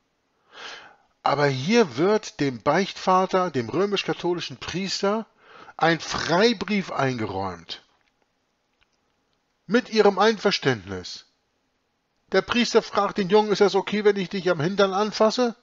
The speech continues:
Und der Junge denkt sich da nichts bei und sagt vielleicht, „Ja, weiß das ja nicht.“ Was danach dann alles noch passiert, da sprechen wir jetzt mal eben besser nicht drüber. Aber genau so passiert das.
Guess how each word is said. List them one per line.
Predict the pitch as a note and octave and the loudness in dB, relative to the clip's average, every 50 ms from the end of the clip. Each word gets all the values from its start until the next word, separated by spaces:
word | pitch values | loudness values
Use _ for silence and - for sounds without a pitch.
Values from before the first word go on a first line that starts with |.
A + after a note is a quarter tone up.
| _ _ _ _ _ _ _ _ _ - | _ _ _ _ _ _ _ _ _ -4
Und | B2 | -4
der | A#2 G#2+ | -2 -2
Junge | G#2+ C#3 D3 C3 - | 0 0 -2 0 0
denkt | C3 D3+ F#3 F#3 - | 0 0 0 -2 -8
sich | A3 - | -6 0
da | - F3+ C#3+ | 0 0 2
nichts | A#2+ A2 - | 0 -4 -8
bei | - - A2+ G#2+ G#2 | -4 -2 -2 -2 -2
und | G2+ - | -2 -2
sagt | C#3 B2 - | -2 -2 -2
vielleicht, | - - A#2 G2+ F#2+ F#2+ | -2 -2 -2 -2 -2 -2
„Ja, | C#3 F3+ G#3 G3+ D3+ G#2 | -2 -2 -2 -2 -2 -2
weiß | G#2 A#2 E3+ E3+ | -4 -4 -4 -4
das | - G3 - - | -6 -6 -4 -4
ja | A2 | -8
nicht.“ | G2+ G2+ F#2+ E2+ - - _ _ _ - - - _ - | -6 -8 -10 -12 -14 -20 _ _ _ -20 -20 -20 _ -10
Was | - A2+ - | -8 -8 -4
danach | - A#2 G2+ G2+ A#2 B2+ - | -4 -4 -2 0 -2 -2 -2
dann | - E3+ D3+ | -2 -6 -4
alles | C#3+ E3 F3 E3+ - - | -2 -2 -2 -2 -2 -6
noch | F3 - | -8 -6
passiert, | - F3 D#3 - - F#3+ G3+ G#3 G3+ - _ _ _ _ _ _ _ _ _ _ _ _ _ _ _ _ _ _ _ _ _ _ - | -6 -6 -6 -4 0 2 2 2 0 -2 _ _ _ _ _ _ _ _ _ _ _ _ _ _ _ _ _ _ _ _ _ _ -6
da | A#2 G#2 - | -6 -6 -6
sprechen | - - D3+ D#3+ D#3+ E3+ | -4 -4 -4 -4 -4 -2
wir | C#3 C3 | -2 -2
jetzt | A#2+ A2 - - | -2 -2 -4 -8
mal | G#2 | -8
eben | G#2 A2 G#2+ G2 G2 | -6 -6 -8 -10 -10
besser | G2+ G#2 - G#2 F#2 | -12 -10 -8 -8 -10
nicht | F2 E2+ - - - | -10 -14 -20 -18 -16
drüber. | G#2 F#2+ E2+ D2+ C#2+ _ _ _ _ _ _ _ _ _ _ _ _ _ _ _ _ _ _ _ _ - | -16 -14 -12 -12 -14 _ _ _ _ _ _ _ _ _ _ _ _ _ _ _ _ _ _ _ _ -6
Aber | - G#2+ A#2+ A#2 | -4 -2 -2 -2
genau | - A2 G2 G#2 G2+ G#2+ A#2+ | -2 -2 -4 -2 -2 -2 -4
so | G#2 G#2 A#2 A#2 | -4 -6 -6 -6
passiert | - - F#2+ - - E3 G3+ G#3+ - G#3+ | -6 -8 -10 -8 -6 -6 -6 -6 -4 -4
das. | C3+ - - - - | -4 -4 -6 -14 -20